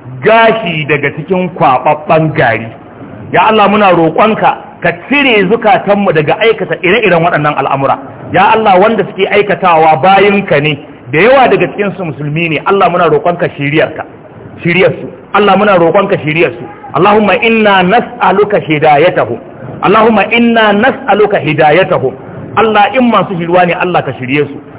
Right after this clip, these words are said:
In ba masu shirwa bane Allah kai ka san su, kai ka san inda suke, Allah kai mana maganin su. Ya Allah ka sa mu zauna lafiya da iyalanmu, ka sa mu zauna lafiya da dukiyarmu, ka sa mu zauna lafiya da al'ummarmu. Ya Allah ka zikan mu, ka zikan iyayenmu, kai musu rahama da gafara, ka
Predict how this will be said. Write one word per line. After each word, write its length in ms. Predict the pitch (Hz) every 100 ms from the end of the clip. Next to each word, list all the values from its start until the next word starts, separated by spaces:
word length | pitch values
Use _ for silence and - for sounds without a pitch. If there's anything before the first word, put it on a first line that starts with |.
| -
In 80 | 185
ba 100 | 170
masu 240 | 160 165
shirwa 240 | 165 156 165
bane 160 | 160
Allah 340 | 151 170 165 143
kai 140 | - 175
ka 100 | 175
san 180 | 180 180
su, 80 | 165
kai 160 | 165 170
ka 120 | 170
san 100 | 175 170
inda 240 | 208 175
suke, 160 | 151 -
Allah 240 | 165 160
kai 140 | 139 135
mana 160 | 147
maganin 380 | 135 127 120 113
su. 80 | - - - - -
Ya 120 | -
Allah 200 | 190 175
ka 80 | 151
sa 120 | 180
mu 100 | 160 147
zauna 180 | 156
lafiya 340 | 139 139 143 131
da 60 |
iyalanmu, 460 | 117 123 120 131 123 - - - -
ka 80 | 147
sa 120 | 190
mu 120 | 165
zauna 220 | 170 170 151
lafiya 280 | 156 156
da 60 | 135
dukiyarmu, 500 | 123 139 139 131 120 - - -
ka 80 | 151
sa 140 | 190
mu 80 | 175
zauna 240 | 175 180
lafiya 360 | 151 170 175 160
da 80 | 143 135
al'ummarmu. 480 | - 202 180 135 113 - - 127
Ya 100 | 185 208
Allah 240 | 202 -
ka 120 | 170 151 143 143
zikan 320 | 233 262 240
mu, 120 | 220 190
ka 100 | 170
zikan 320 | 135 226 214 208
iyayenmu, 500 | 269 240 180 165 160 131 - - -
kai 140 | - 170
musu 180 | 220 202
rahama 400 | 185 196 202 175
da 100 | 147
gafara, 800 | 131 196 202 202 190 - - -
ka 80 | 139